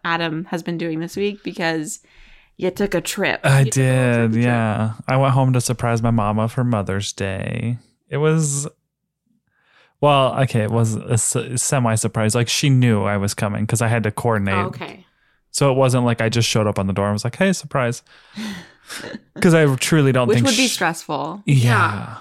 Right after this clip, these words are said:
Speaker 3: Yeah. Yeah, I think we've talked about this.
Speaker 1: Yeah,
Speaker 3: Like,
Speaker 1: no
Speaker 3: no surprise
Speaker 1: surprise trips.
Speaker 3: visits.
Speaker 1: No.
Speaker 3: <laughs> No.
Speaker 2: I don't think I would ever do that to anyone because I know that how much that would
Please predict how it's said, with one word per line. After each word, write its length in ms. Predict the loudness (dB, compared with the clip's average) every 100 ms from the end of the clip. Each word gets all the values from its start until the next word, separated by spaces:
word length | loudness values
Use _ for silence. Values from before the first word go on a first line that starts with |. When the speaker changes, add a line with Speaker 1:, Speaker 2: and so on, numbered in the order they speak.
| -16
Speaker 3:
Yeah. 60 | -12
Yeah, 240 | -10 -10
I 80 | -12
think 160 | -10 -8
we've 160 | -6
talked 240 | -6 -8 -10
about 240 | -20 -18
this. 260 | -18 -18 -12
Speaker 1:
Yeah, 160 | -10
Speaker 3:
Like, 140 | -8 -4
Speaker 1:
no 140 | -2
Speaker 3:
no 40 | -2
surprise 460 | -4 -2 -2 -2
Speaker 1:
surprise 260 | -4 -6 -4
trips. 180 | -8 -8
Speaker 3:
visits. 60 |
Speaker 1:
No. 220 | -4 -2 -2
Speaker 3:
<laughs> 60 |
No. 420 | -2 -2 -2 -6 -10 _ -4
Speaker 2:
I 560 | 0 2 2 4 2 2
don't 180 | 2 2
think 100 | 2
I 80 | 2
would 120 | 2
ever 260 | 0 0 0
do 160 | 0
that 180 | 0 -2
to 80 | -2
anyone 380 | -2 0 0 -2
because 340 | -4 -4 -2
I 120 | -2
know 220 | 0 -2
that 140 | -2 -4
how 220 | -4 -2
much 340 | 0 -2 -2 -4
that 140 | -2
would 120 | -2